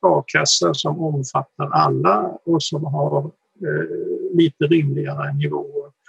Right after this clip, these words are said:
skulle generera hög arbetslöshet, den, eh, har dålig täckning i, i, i forskningen.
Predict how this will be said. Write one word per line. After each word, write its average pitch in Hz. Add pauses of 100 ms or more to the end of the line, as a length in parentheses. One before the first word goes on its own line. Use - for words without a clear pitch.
(280)
skulle 135
generera 135
hög 139
arbetslöshet, 143
den, 151
eh, 151 (580)
har 143
dålig 143
täckning -
i, 147
i, 147
i 139
forskningen. 147